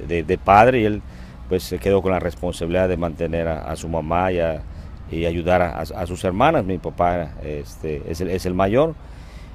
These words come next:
eh, y desde los doce años, de acuerdo que ya estaba yo detrás del mostrador de la tienda de abarrotes de mi papá, vendiendo azúcar, frijol, clavos, etcétera. Y, ah, yo combinaba yo con, con mis estudios, la primaria, la secundaria,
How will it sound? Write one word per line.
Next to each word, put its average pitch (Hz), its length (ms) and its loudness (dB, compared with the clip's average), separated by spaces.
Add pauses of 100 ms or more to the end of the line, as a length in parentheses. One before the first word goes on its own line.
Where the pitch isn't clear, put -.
(120)
eh, 85 480 0 (100)
y 98 140 -2
desde 101 220 2
los 101 200 2
doce 135 360 8
años, 135 580 4
de - 80 -8
acuerdo 101 240 2
que 95 80 0
ya 110 120 8
estaba 110 280 8
yo 107 100 6
detrás 113 440 6
del 139 100 2
mostrador 104 540 4
de 104 40 4
la 90 120 2
tienda 107 240 0
de - 20 4
abarrotes 92 420 2
de 85 80 -6
mi 85 120 -4
papá, 92 340 0 (500)
vendiendo 98 480 2
azúcar, 98 800 2
frijol, 95 1000 2
clavos, 95 580 4
etcétera. 80 540 -4 (680)
Y, 101 220 -4 (200)
ah, 131 200 -10 (200)
yo 110 140 2
combinaba 120 480 4
yo 143 140 6
con, 127 220 0
con 110 140 0
mis 104 120 0
estudios, 156 480 0
la 95 100 -2
primaria, 92 540 2
la 98 80 0
secundaria, 95 760 2